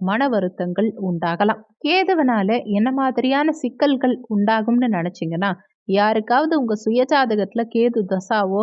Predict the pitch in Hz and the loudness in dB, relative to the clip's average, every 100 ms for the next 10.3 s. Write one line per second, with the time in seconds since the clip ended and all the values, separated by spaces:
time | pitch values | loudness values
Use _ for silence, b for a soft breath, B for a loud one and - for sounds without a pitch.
0 | 214 214 214 202 175 190 220 233 226 175 | -2 0 2 0 -2 -4 -2 0 0 0
1 | 175 180 170 180 233 214 170 170 165 185 | -2 -4 -4 -2 -2 -2 -2 -2 -2 -2
2 | 165 165 170 160 170 170 b b _ 240 | -2 -2 -4 -4 -4 -6 b b _ 0
3 | 247 254 247 233 247 247 247 - 202 220 | 2 0 0 0 0 2 0 0 -2 0
4 | 254 262 254 196 170 233 269 202 185 175 | 2 2 0 0 0 -2 0 -2 -2 0
5 | 170 233 277 262 233 170 165 240 311 B | 0 2 0 0 0 -2 -2 -4 -4 B
6 | - 240 247 339 302 277 208 214 247 254 | -2 0 2 0 2 2 2 2 2 0
7 | 254 233 220 185 180 175 165 220 330 B | -2 -4 -2 -2 -2 -4 -2 -2 -2 B
8 | B 226 294 320 277 240 254 254 247 220 | B 0 2 2 2 2 0 0 -2 0
9 | 180 180 220 214 - _ _ - 175 202 | -4 -2 -2 -2 -4 _ _ -6 0 0
10 | 226 254 | 2 0